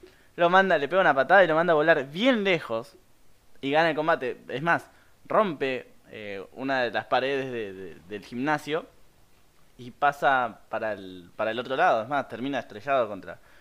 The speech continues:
contra otra pared que está, está después en el, en la parte de afuera de, del gimnasio. Eh, así que bueno. Eh, Matías, ¿estás? Te me cortaste una banda, boludo.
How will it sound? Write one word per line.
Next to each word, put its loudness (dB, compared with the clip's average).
contra -10
otra 2
pared -2
que -14
está, -4
está -6
después -4
en -12
el, -14
en -20
la -10
parte -6
de -4
afuera -6
de, -12
del -12
gimnasio. -12
Eh, -12
así -16
que -10
bueno. -10
Eh, -12
Matías, -10
¿estás? -4
Te -6
me -4
cortaste -4
una 0
banda, -2
boludo. -14